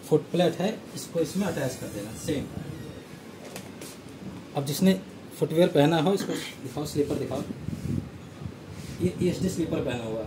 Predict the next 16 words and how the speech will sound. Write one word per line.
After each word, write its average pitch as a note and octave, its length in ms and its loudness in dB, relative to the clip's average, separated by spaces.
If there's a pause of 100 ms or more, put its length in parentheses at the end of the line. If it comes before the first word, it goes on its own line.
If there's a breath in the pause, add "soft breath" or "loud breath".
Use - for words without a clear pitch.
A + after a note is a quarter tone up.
अब - 140 -6
इसको F3+ 260 -2
इसके F3 200 -2
ऊपर F3+ 260 -2 (460)
चढ़ना C3+ 260 2
है D3+ 160 -2 (1160)
और E3 100 -4
बटन D3 240 -2
प्रेस B2 260 -4
करना A2 220 -8
है। A#2 100 -4
इधर - 120 0
पास C#3 180 -2
से C#3 120 -8
दिखाओ, C#3 220 -8 (1120)
हाँ, G#2+ 180 -6